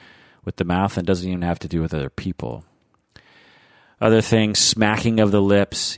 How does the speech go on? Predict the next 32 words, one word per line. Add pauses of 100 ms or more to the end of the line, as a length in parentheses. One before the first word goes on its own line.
(120)
eating,
chomping
of
the
teeth. (140)
Again,
I
mentioned
breathe-,
breathing
before. (1080)
But
the, (220)
the
most
common (160)
things
that
people
will
say
that
drive
them
crazy (420)
are (300)
people
eating
or
even
repetitive
tapping.